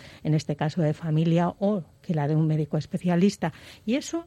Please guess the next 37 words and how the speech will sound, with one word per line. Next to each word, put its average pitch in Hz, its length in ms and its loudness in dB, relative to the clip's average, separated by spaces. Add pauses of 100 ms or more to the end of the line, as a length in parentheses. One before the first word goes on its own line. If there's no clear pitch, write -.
(100)
es 208 120 -6
lo 196 100 -4
que 185 100 -6
tenemos 180 460 -4
que - 80 -6
hacer, 175 200 -2
tratar 233 400 -6
de 226 200 -2 (240)
ver 214 220 -2 (100)
qué 285 180 0
es 214 140 -2
lo 170 140 -2
que 170 120 -4
necesita 190 440 -4
cada 220 180 -2
persona 247 320 0
y 220 40 -2
darle 226 340 -2
su - 240 -10
respuesta, 143 600 -6 (180)
sea 277 220 -4
unas 226 220 0
veces 220 240 -2
por 180 140 -8
teléfono, 175 520 -2
sea 220 200 -6
otras 214 260 -4
presencial, 170 760 -2
sea 226 300 -2
otras 202 360 -4 (300)
utilizando 185 560 0
las 185 200 0
herramientas 185 440 0
digitales. 202 640 -2 (560)
Pues - 180 -2 (240)
todo 226 280 8
ello 160 300 2